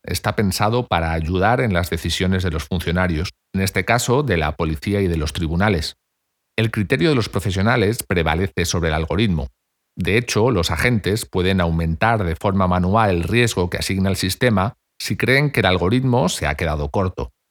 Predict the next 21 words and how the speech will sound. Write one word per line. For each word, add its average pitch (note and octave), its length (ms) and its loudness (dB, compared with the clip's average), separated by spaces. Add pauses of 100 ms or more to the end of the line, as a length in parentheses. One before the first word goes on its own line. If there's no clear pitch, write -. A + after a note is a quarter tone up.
(240)
Sin C#3 120 2
embargo, E3+ 360 2
las A#2+ 180 2
estadísticas A2 800 0
dicen G#2 400 0
que D#2+ 120 -2
esto F2+ 260 0
ocurre E2+ 480 -2
pocas D#2+ 340 -2
veces. E2+ 440 -4 (440)
Además, C3+ 540 2
los E2+ 320 2
policías F#2 580 2
pueden F#2+ 340 0
actualizar F#2 600 -2
Biogen G#2+ 560 0
siempre F#2+ 480 0
que F2+ 100 0
lo D#2 140 -2
crean E2+ 280 0
necesario. E2+ 540 0